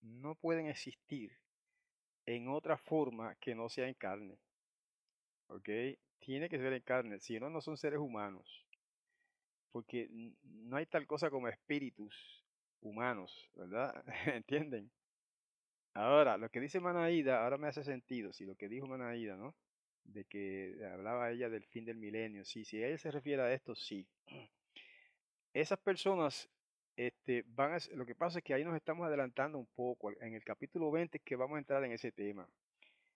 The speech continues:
Estas personas, eh, impíos que mueren al principio, estas personas no van a estar durante el milenio, claro que no, exacto. Los ejércitos de la bestia van a ser destruidos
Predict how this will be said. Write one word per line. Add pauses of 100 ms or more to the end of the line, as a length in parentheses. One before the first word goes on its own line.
(580)
Estas
personas,
eh,
impíos
que
mueren
al
principio, (640)
estas
personas
no
van
a
estar
durante
el
milenio,
claro
que
no,
exacto.
Los
ejércitos
de
la
bestia (960)
van
a
ser
destruidos